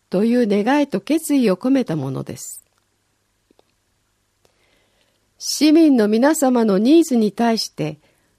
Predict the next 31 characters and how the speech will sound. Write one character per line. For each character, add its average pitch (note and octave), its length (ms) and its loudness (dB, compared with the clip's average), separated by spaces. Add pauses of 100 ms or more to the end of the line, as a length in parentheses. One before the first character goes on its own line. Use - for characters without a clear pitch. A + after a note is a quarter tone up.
(120)
行 C4+ 240 2
政 E4 340 2
資 D#4 180 -2
源 A3 340 2
を - 160 -6 (300)
効 C#4+ 300 2
果 C#4+ 180 0
的、 A#3+ 500 -4 (460)
効 D#4 280 4
率 F4 220 2
的 D#4+ 280 0
に C#4+ 120 2
活 B3 320 -2
用 C#4+ 200 4
し B3+ 180 -4
な A#3 160 0
が G#3 140 -2
ら、 F#3+ 200 -4 (600)
各 D#4+ 260 -2
種 B3 200 -4
施 G3+ 160 -8
策 C#4+ 340 0
を B3 100 2
展 C4+ 240 0
開 C#4 280 0
す B3+ 180 -2
る C#4 140 -2
と C4+ 100 0
と B3 160 0
も F#3+ 140 -2
に C#3+ 240 -8